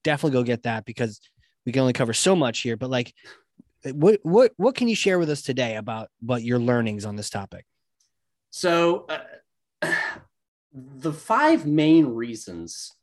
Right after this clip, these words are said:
Speaker 2: that I feel that ungating everything is overrated, it, it starts with this. And, you know, and as somebody who, I mean, you wrote a book, Marketing Automation Unleashed, right? So marketing automation is near and dear to your heart.
Speaker 1: Yes.
Speaker 2: So I'm gonna start with this. Forms are not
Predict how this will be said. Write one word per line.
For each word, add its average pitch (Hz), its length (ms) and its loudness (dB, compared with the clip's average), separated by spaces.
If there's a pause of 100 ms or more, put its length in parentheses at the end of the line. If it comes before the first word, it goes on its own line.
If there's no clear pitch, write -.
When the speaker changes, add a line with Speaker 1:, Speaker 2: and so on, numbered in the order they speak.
Speaker 2:
that 117 220 -4
I 120 160 -2
feel 127 760 0
that - 240 -6
ungating 131 460 0
everything 107 400 -4
is 95 200 -6
overrated, 98 680 -6
it, 120 140 -6
it 123 120 -6
starts 156 300 0
with 110 140 -6
this. 92 340 -6
And, 107 200 -6
you 113 100 -6
know, 107 220 -4
and 104 240 -6
as 110 240 -6
somebody 151 320 0
who, 120 340 -2 (360)
I 117 60 -10
mean, 107 140 -6
you 110 60 -12
wrote 127 120 -2
a 127 80 -2
book, - 180 0
Marketing 98 320 -6
Automation 104 380 -8
Unleashed, 110 580 -4
right? 101 280 -4 (120)
So 131 140 -10
marketing 165 300 -2
automation 113 380 -4
is 104 160 -8
near 101 160 -6
and 95 100 -10
dear 98 180 -10
to - 100 -18
your 98 180 -10
heart. - 340 -8 (420)
Speaker 1:
Yes. - 240 -4
Speaker 2:
So - 160 -2
I'm 131 60 0
gonna 143 100 2
start 143 280 -2
with 110 100 -6
this. - 280 -10 (340)
Forms 262 800 0 (600)
are 196 240 2
not 139 380 2